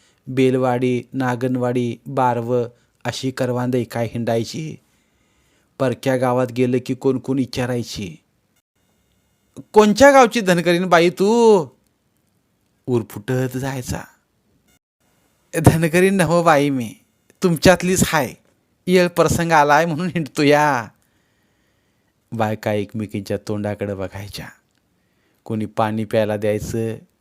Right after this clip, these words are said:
कोणी दया माया येऊन अर्धी कोर भाकरीने चटणी द्यायचं. भाकरी घ्यायला हात पुढं केला की लाचाऱ्यागत वाटायचं. उरात कालवायचं आणि आपसूक डोळ्यातनं पाणी गळायचं. मालकांचं नाव जग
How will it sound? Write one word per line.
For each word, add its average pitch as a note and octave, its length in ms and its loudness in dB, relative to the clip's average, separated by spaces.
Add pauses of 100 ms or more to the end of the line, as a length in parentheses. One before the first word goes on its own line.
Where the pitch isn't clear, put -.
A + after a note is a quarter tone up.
कोणी A2 200 -6
दया A#2 380 -2
माया A2 320 -6
येऊन A#2 200 -8
अर्धी A2+ 380 -6
कोर A2 200 -8
भाकरीने A2 600 -8
चटणी A#2+ 460 -8
द्यायचं. A2 600 -6 (1040)
भाकरी A2+ 400 -6
घ्यायला A2+ 360 -4
हात A#2 140 -8 (160)
पुढं A#2+ 260 -2
केला A#2+ 260 -2
की A#2+ 220 -8
लाचाऱ्यागत A#2+ 920 -6
वाटायचं. B2 540 -8 (840)
उरात A#2+ 300 -4 (120)
कालवायचं B2+ 640 -4
आणि C3+ 120 -6
आपसूक B2+ 480 -8
डोळ्यातनं A#2 460 -8
पाणी A#2 340 -10
गळायचं. - 520 -14 (1500)
मालकांचं A#2+ 720 -4
नाव B2 240 -2
जग B2 240 -4